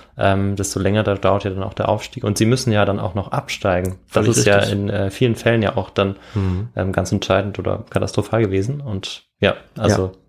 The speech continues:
Speaker 1: Es gibt dann auch immer ein Zeitproblem, wenn man in so einen hohen Reg-, hohen Regionen unterwegs ist.
Speaker 2: Genau. In dem Fall hast du völlig recht. Der einzige Unterschied ist hier, dass es nicht, äh, der Winter war, der das Problem war, sondern die Monsunzeit,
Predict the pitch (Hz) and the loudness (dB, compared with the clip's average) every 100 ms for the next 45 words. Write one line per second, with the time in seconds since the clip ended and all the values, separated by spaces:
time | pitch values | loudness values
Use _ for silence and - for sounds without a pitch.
0 | - - - - 104 - 104 101 104 104 | -18 -12 -4 -2 -2 -2 -2 -2 -2 0
1 | 98 95 104 - 104 95 92 95 - 95 | 0 2 0 2 -2 0 -4 -4 -6 -4
2 | 90 92 95 95 92 101 - - _ 113 | -2 -4 -4 -4 -2 -4 -6 -16 _ 2
3 | 113 104 98 101 101 101 98 - 110 - | 2 0 -2 -2 -2 -4 -6 -8 -12 -12
4 | - 120 104 87 87 - - - - 107 | -2 2 4 2 -2 -14 -20 -10 -2 2
5 | 113 113 104 101 107 - 107 117 117 110 | 2 4 4 4 2 -2 0 2 2 2
6 | 127 - - 98 113 - 110 107 104 - | 0 -2 -4 0 0 0 2 2 2 -2
7 | _ 131 131 117 117 - 110 - 120 107 | _ -4 -2 -2 -4 -4 -6 -4 0 2
8 | 104 101 - 107 - - 101 92 90 95 | 2 -2 -4 -4 -4 -4 -2 0 2 0
9 | 147 165 143 139 131 127 117 107 120 123 | 0 0 2 4 2 0 -2 0 2 2
10 | 120 120 - - - 104 107 104 101 104 | 2 0 -10 -16 -2 2 4 2 2 0
11 | 104 101 98 95 98 139 127 - 92 87 | 0 0 -2 0 0 0 0 0 0 0
12 | - | -4